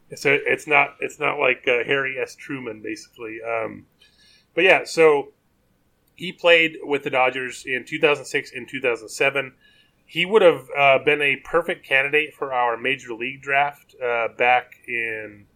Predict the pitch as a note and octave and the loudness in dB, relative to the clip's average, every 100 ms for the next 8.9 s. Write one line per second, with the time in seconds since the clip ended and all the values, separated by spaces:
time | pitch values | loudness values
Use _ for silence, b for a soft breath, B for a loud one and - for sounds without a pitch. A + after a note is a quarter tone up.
0 | _ _ _ _ B2+ A2+ G#2 A2+ A2 A2 | _ _ _ _ -6 -6 -6 -8 -8 -6
1 | G#2+ - A2 A2 G#2 G#2 A2+ B2 B2 A#2 | -6 -4 -4 -6 -12 -4 0 2 2 2
2 | B2 A#2+ - C3 C3 C3 A#2+ A#2 A2+ A2+ | 2 2 0 -2 0 -2 -2 -2 -4 -4
3 | A#2 A2+ A#2 A#2+ B2 A#2+ - b b b | -6 -4 -2 2 2 2 -6 b b b
4 | b b - C3 B2+ C#3+ C#3 B2+ - G3 | b b 2 4 4 2 0 -2 -6 -8
5 | F3+ E3+ D#3+ D3 D3+ C#3+ - C#3+ D#3+ D#3+ | -6 0 0 -2 -12 -14 0 4 4 4
6 | D3 C#3 C3+ C#3+ C#3+ C3+ - - B2+ B2 | -2 2 2 2 0 -2 -14 -18 -4 0
7 | A#2+ B2 C3 C3 C3+ C3+ C3+ C3 C3 B2+ | 2 2 0 0 -2 -2 -2 -2 -2 -12
8 | G#2+ G#2+ A2 - C3+ - C#3 C#3 A#2+ | -10 -10 -12 -12 -10 -4 -2 -2 -6